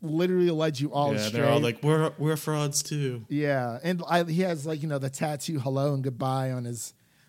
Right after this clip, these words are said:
Speaker 1: on his palms, which is really cool. Um, but, you know, uh, he definitely gives off those hippie vibes. But I really liked his side story when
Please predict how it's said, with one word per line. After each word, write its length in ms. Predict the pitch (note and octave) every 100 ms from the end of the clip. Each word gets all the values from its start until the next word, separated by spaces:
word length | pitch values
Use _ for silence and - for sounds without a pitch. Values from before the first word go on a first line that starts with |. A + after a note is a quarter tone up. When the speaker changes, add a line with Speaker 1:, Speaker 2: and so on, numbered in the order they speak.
| -
Speaker 1:
on 120 | C#3
his 120 | C3+
palms, 600 | - D3 C#3 C3+ C3+ C3
which 160 | A#2+ A2
is 100 | G#2+
really 240 | A#2+ A#2 A2+
cool. 540 | - A#2 A2+ A2 A2 _ _ _ _
Um, 440 | A2+ A#2+ A2 G2+ F#2+ -
but, 160 | D#3+
you 120 | A3+
know, 80 | F3 -
uh, 160 | F#3+ E3+
he 180 | G#3 G3 F#3+ E3+
definitely 260 | A3+ F#3 D#3
gives 160 | C3+
off 140 | C#3+ A#2
those 180 | A#2
hippie 240 | C3 A#2 A2+
vibes. 300 | A2+ A2 G#2+
But 100 | C#3+
I 80 | C3+
really 360 | D#3+ F#3+ A3+ F3
liked 380 | D#3 D#3 C3 -
his 360 | D#3 D#3 D3+
side 300 | - B2+ A#2+
story 360 | - - B2 A#2+
when 300 | A2+ A#2